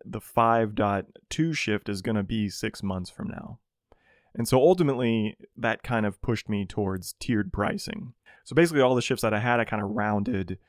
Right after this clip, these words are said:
either up or down to land in one of those pricing tiers.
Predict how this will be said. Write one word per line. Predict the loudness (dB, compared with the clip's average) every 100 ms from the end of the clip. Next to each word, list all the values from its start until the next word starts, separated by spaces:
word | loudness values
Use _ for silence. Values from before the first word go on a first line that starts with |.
| _ _
either | -2 0 0
up | 0
or | 0
down | 0 0 -2 -4 -8
to | -8
land | -4 -2 -2 -2 -4
in | -6 -4 -2
one | -4
of | -4
those | -4 -4 -6 -10 -10
pricing | -6 -6 -6 -10
tiers. | -10 -10 -10 -14